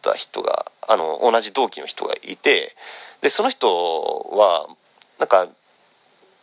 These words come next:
まあ、自分と同じぐらい二年ぐらいいたんですけ-、あの、同じ時期に入って、二年ぐらいやったんですけど、辞めちゃったんですよ。あの、自分より先に。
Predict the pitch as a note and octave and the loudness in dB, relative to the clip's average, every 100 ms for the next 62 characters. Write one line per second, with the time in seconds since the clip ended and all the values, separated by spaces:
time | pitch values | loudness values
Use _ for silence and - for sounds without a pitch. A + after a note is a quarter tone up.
0 | _ D#3 C#3 G#2+ C3+ E3+ F3+ F3 E3+ E3 | _ 2 2 2 -6 -4 0 0 0 -2
1 | G#2 G#2+ A#2 B2 C3 G2+ F2+ - _ G2+ | -2 -2 -2 0 0 0 -2 -14 _ 2
2 | A2 F#2+ E2+ - - G2+ F2 F2 F2+ - | 2 2 -8 -14 -2 0 2 0 -2 -8
3 | _ A#2+ A#2+ B2 B2+ - C#3+ G#2 F#2 G#2+ | _ 2 2 0 -6 -4 -4 -2 -2 -2
4 | _ - F3+ F#2 - - - - - _ | _ 0 2 2 -6 -16 -16 -16 -20 _
5 | _ _ _ B2 - B2+ C3 C3 C3+ B2 | _ _ _ -20 -8 -4 0 0 2 2
6 | F#2 F2+ G#2+ E2+ - F2+ G#2 D#2+ - - | 2 -2 -4 -4 -2 2 2 2 -8 -20
7 | - _ _ - G3 A#3 A3+ G#3+ - - | -20 _ _ 2 2 0 0 0 0 -10
8 | - - _ _ _ _ _ _ _ _ | -12 -14 _ _ _ _ _ _ _ _
9 | G2+ F#2 F2+ F#2+ G#2+ G#2 F#2+ - - - | 4 4 -2 -4 0 0 0 -6 -10 -8
10 | A#2+ E2+ E2 | -6 -6 -8